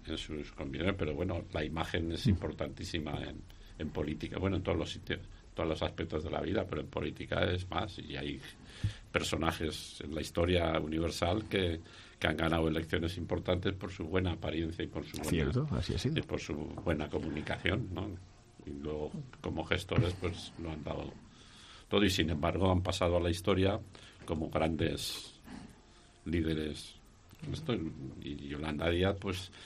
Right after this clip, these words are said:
Speaker 1: pues claro, es que cuando la oyes hablar improvisadamente en los pasillos, hay veces que dices, "Madre mía", o sea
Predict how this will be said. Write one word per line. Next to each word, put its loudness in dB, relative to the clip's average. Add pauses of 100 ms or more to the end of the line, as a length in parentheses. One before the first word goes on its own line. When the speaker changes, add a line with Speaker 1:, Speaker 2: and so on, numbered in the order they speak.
(160)
Speaker 1:
pues -6 (140)
claro, 8
es 4
que -6 (640)
cuando 6
la 6
oyes 4
hablar 8
improvisadamente 2 (420)
en 0
los 6
pasillos, 4 (240)
hay -2
veces 2
que 4
dices, 0
"Madre 2
mía", 4
o 6
sea -6